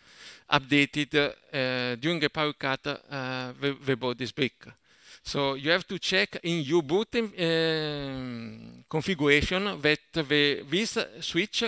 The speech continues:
config sys redundant environment, this should be set. You have to provide a second place in your storage for the second copy.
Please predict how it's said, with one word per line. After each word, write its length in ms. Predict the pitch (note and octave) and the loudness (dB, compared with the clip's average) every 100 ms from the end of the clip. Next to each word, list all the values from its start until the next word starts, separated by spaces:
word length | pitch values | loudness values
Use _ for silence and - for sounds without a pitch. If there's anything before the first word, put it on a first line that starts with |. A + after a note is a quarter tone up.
| - | 0
config 420 | F3 F#3 G3+ F3+ | 0 0 -2 -2
sys 480 | F3 F3+ E3+ - F3 | -2 -2 -4 -4 -4
redundant 420 | D3+ C#3+ D#3 D3 | -4 -4 -4 -6
environment, 420 | C3 C#3 F3+ G3 D#3 | -2 -2 -4 -8 -2
this 220 | F3+ - | -2 -2
should 200 | D3+ C#3 | -10 -10
be 100 | A#2 | -8
set. 260 | - F#3 A#3+ _ _ - - - | 0 0 0 _ _ -14 -12 0
You 100 | D3+ | 2
have 120 | D#3 | 2
to 80 | - | -2
provide 460 | D#3+ C#3+ C#3+ C#3+ C#3+ | -10 -6 -2 -2 -2
a 160 | - | -4
second 640 | C#3 - E3 - G3 F#3+ F#3 F#3 - | -4 0 0 0 -4 -2 0 -2 -2
place 460 | - C#3+ F#3 G3 - | 2 4 4 -2 -4
in 220 | G3 E3 | -4 -2
your 160 | D3+ D3+ | 0 -2
storage 560 | - D#3 D#3 D#3+ D3 D#3 | -2 -2 0 0 0 -4
for 220 | - C3+ | -2 -4
the 220 | B2+ B2+ A2+ | -2 -2 -4
second 420 | - E3+ G#3 G3+ | -4 -4 -4 -6
copy. 440 | - E3+ - G#3 | -4 -4 -4 -8